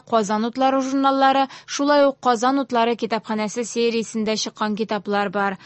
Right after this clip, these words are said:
Аларны берничә көн эчендә Татарстан районнарына һәм Россиянең теләсә кайсы төбәгенә кайтартып була.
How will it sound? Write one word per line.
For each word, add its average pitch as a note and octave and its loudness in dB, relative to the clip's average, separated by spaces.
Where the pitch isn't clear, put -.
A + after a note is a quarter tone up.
Аларны G#3 0
берничә G3+ -4
көн G3+ -4
эчендә G3+ 0
Татарстан G#3+ -4
районнарына C4 2
һәм C#4+ 2
Россиянең B3 -2
теләсә G#3 -2
кайсы A3 2
төбәгенә G3+ 0
кайтартып G3 -4
була. F#3+ -2